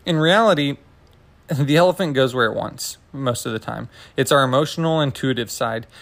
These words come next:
and it has a more substantial influence over our actions and decisions than we might realize. To truly persuade someone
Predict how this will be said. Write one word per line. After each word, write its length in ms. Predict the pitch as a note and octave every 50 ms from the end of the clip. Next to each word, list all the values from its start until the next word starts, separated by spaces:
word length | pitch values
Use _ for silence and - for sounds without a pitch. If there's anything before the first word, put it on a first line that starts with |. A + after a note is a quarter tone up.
| - - -
and 120 | D3+ D3
it 60 | D#3
has 200 | D3 D#3 D#3+ C#3+
a 40 | D#3
more 220 | D3+ C#3+ D3+ F3+
substantial 880 | F3 - F#3+ E3 - - - C3+ B2+ C3+ B2+ - - C3+ C3 C3 B2+ - - - _ -
influence 500 | D3+ D#3 D3+ - C3+ C3 A#2+ A#2 A2 -
over 260 | C#3 C3+ B2 C3 C3
our 220 | B2+ C3 B2+ -
actions 460 | A#2+ A#2 A2+ - - - B2+ A2+ G#2+
and 100 | B2+ A#2+
decisions 580 | A2+ G#2+ - - C3 A#2 G#2+ - A#2 A2+ A2 -
than 120 | B2 A#2
we 100 | A#2 A#2+
might 220 | A2+ A2+ A2 A2+ A#2
realize. 560 | A#2+ A#2 A2+ A2+ A#2 - - C#3+ - - - _ _ _ _ _ - - - - - - - _ - _ _ -
To 120 | - -
truly 480 | D3 - - - E3 F3+ G3+ A3 A3+ A3
persuade 600 | - - G#3 F3+ - - - D3 D3 D3 C#3+ C#3+
someone 580 | - - D#3+ D3 C#3+ C#3+ D3 D3+ D#3 E3 E3+